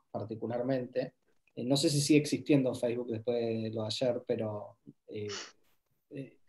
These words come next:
pero la proyección era que los grupos antivacunas para, voy a inventar, pero algo así como dos mil veinticuatro,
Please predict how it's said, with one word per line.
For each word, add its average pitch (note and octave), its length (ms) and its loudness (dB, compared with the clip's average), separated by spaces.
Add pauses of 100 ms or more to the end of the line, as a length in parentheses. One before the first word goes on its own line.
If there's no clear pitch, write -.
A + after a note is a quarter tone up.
(120)
pero B2 140 2
la B2 160 0
proyección E3 920 6 (380)
era C3+ 220 6
que C3+ 80 0
los A#2+ 120 0
grupos D3 380 4
antivacunas C#3+ 840 4
para, A#2 420 -2 (420)
voy C#3+ 160 8
a - 20 10
inventar, C#3 520 6
pero C3 180 2
algo C3 160 4
así C#3 180 2
como C3 180 0
dos A#2+ 160 0
mil C#3 220 4
veinticuatro, D3 920 4